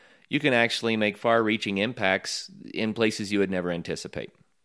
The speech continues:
So that's really cool. You know, you got a little buzz going around your trip, and, and people are watching what you're up to, and that's, that's just fantastic.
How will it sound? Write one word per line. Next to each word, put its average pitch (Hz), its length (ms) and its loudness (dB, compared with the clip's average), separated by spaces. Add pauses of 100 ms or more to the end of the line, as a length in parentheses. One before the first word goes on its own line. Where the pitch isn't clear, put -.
So - 160 2
that's 139 180 8
really 143 200 8
cool. 139 440 4
You 127 120 2
know, 127 60 4
you 127 100 2
got 127 140 6
a 127 40 6
little 135 160 8
buzz 131 460 8
going 123 260 4
around 113 320 4
your 123 80 2
trip, 151 360 2
and, 95 320 -4
and 113 180 2
people 127 260 2
are 117 140 8
watching 113 300 6
what 107 120 2
you're 110 180 2
up 123 180 2
to, 104 280 4
and 90 220 0
that's, 117 300 0
that's 107 240 -2
just - 180 -6
fantastic. 104 680 -4